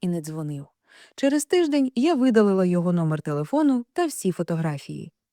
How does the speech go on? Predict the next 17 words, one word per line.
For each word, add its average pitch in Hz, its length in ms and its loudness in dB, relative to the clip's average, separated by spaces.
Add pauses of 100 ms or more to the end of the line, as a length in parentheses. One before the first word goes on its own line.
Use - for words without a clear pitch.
(280)
Вагітність 185 640 0
протікала 196 500 -4
важко, 185 500 -6 (320)
постійна 196 500 0
нудота, 180 640 -2
слабкість, 190 640 -2
запаморочення. 180 920 -2 (400)
Але 196 240 4
найгірше 190 540 2
було 185 280 0
те, 240 220 -2
що 202 180 -4
доводилося 208 640 2
все 247 240 -2
приховувати 220 580 2
від 214 140 -2
колег. 202 480 -4